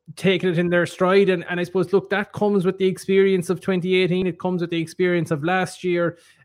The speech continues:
and, and, you know, getting over the line, getting over that hurdle, final hurdle the first time. It, it, you can see, even as a very young panel yet, I mean, you look at Sean Finn, like,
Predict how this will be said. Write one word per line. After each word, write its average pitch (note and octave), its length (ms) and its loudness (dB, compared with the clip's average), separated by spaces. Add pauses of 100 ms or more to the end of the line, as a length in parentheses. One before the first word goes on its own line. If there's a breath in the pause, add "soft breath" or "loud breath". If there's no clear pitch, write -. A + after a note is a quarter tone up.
and, E3 200 -8
and, E3+ 160 -2
you F3 60 2
know, E3+ 260 2 (220)
getting F#3+ 320 -2
over F3+ 260 0
the E3 60 0
line, E3+ 320 -2
getting F3+ 260 -4
over E3 160 -2
that D#3+ 120 -2
hurdle, D#3 440 -4
final D#3 320 -6
hurdle D#3+ 360 0
the C#3+ 60 -4
first F3 420 -6
time. D#3 360 0
It, D#3 100 -4 (140)
it, E3 200 -4
you F3 120 -2
can D#3 180 0
see, G3 480 0 (440 soft breath)
even G3+ 260 2
as F3+ 140 2
a F3 40 4
very F#3 300 2
young F3+ 300 4
panel E3 360 0
yet, D3+ 240 0
I C#3+ 40 -4
mean, D#3 120 -4
you D#3+ 80 -2
look E3 140 -4
at C#3 80 -8
Sean C#3+ 260 -6
Finn, D3+ 300 -4 (360)
like, C#3 240 -4